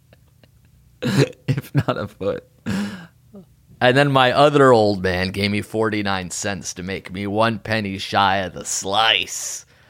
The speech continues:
Speaker 2: That's why they
Speaker 1: Damn.
Speaker 2: called me Shy of the Slice.
Speaker 1: Really?
Speaker 2: Yeah, you know Shy of the
Speaker 1: This is
Speaker 2: Beef?
Speaker 1: Yeah, but this is, you were, you were in middle school, you said. You were in
Speaker 2: <laughs> I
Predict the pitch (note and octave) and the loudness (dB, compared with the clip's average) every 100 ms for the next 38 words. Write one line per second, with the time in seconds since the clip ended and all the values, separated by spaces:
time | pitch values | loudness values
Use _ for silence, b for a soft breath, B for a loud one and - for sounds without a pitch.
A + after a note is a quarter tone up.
0 | b C3+ C#3 - D3 C3+ C3 G2+ C#3 C#3+ | b 0 0 2 2 4 0 4 4 4
1 | A#2+ B2 A2+ - C#3 B2+ B2+ B2+ A2+ A2 | 2 -4 -4 -2 2 4 4 2 0 -6
2 | - G#2+ A2 A2 G#2+ - - - - - | -8 -6 -2 0 -2 -6 -12 -12 -12 -16
3 | _ b b b b b G#2+ B2 D3 G#2 | _ b b b b b -2 0 2 -2
4 | C#2+ - E2 G#2 G#2+ A2+ A#2+ B2+ A#2+ C#3 | -10 -16 -10 -6 -2 -2 0 0 0 2
5 | C3 B2+ C#3 A2+ C#3+ D3 D#3 D#3 _ _ | 4 4 2 0 -2 0 0 -2 _ _
6 | - D3 D3+ A#2 F#2 - b b - C3+ | -8 0 0 0 -6 -12 b b -2 0
7 | D#3 D3 C#3+ D3+ C#3+ B2 A2+ - C3+ C3 | 2 0 2 4 4 4 0 -4 -2 0
8 | A2+ G2+ G2 _ _ _ - B2+ D#3+ F3 | -2 -6 -14 _ _ _ -10 0 2 2
9 | - A2+ G#2+ G2 - G2 - F2 A2 G#2 | -2 -6 -6 -6 -4 -4 -4 -6 -6 -6
10 | G2+ | -6